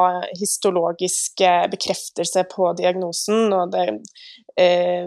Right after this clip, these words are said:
ja, det vi gjorde var jo å operere henne. Vi fjernet rett og slett denne polyppen og sendte det inn til undersøkelse, og da fikk vi jo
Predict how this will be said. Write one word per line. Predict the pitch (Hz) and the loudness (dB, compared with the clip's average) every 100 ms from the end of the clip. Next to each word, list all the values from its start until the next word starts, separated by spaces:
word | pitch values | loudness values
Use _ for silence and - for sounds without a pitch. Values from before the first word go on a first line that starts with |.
| 170 - - | -10 -16 -6
ja, | - - | -4 -2
det | 190 202 | 2 2
vi | 196 196 | 4 4
gjorde | 185 190 | 4 4
var | 175 185 | 4 4
jo | 185 | 2
å | 180 - 180 175 175 - _ _ | 2 0 -2 -2 -4 -6 _ _
operere | 190 - 190 180 170 180 | -6 0 4 4 4 2
henne. | 202 220 | 4 4
Vi | 196 | 4
fjernet | - 196 180 196 - 190 - _ - | 0 -2 -2 -2 -6 -8 -12 _ -4
rett | 190 - | -4 -2
og | - | -4
slett | - 214 | -4 -2
denne | 190 180 | 0 0
polyppen | 185 196 185 - 190 | -2 -4 -4 -2 0
og | 180 | 2
sendte | 196 165 - 180 | 0 -2 -2 0
det | 185 | 0
inn | 180 | -2
til | 180 185 | -4 -4
undersøkelse, | 175 - 175 - - 196 | -2 -2 -2 -2 2 4
og | 196 | 2
da | |
fikk | - 175 - - | -2 -6 -8 2
vi | 196 | 4
jo | 190 | 4